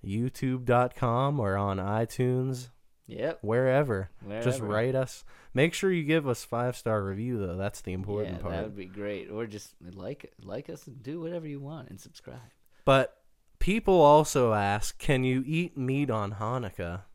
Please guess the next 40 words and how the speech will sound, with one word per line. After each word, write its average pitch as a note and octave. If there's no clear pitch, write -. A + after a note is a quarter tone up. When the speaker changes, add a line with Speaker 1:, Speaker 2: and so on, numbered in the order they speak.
Speaker 2:
Mm. C#3
Speaker 1:
I'm C3+
s-, -
I'm D3
assuming C3
Speaker 2:
<laughs> -
I F#2
know D#2
the B1+
answer -
to -
Speaker 1:
some C#3
Speaker 2:
that. B2+
Speaker 1:
meat, G#2+
right? G2+
Speaker 2:
Yeah. G2+
Uh, A#2
Speaker 1:
Just B2
Speaker 2:
I -
Speaker 1:
not, A2+
uh, G#2
Speaker 2:
It C3+
depends. C3+
Speaker 1:
pork C#3+
Speaker 2:
You're -
supposed C3
Speaker 1:
meat. B2
Speaker 2:
to, A2+
you're G#2+
supposed -
to F#2+
keep -
kosher F#2+
if F#2+
you're F#2
a D2+
certain F#2+
kind G2+
of F#2
Jew. -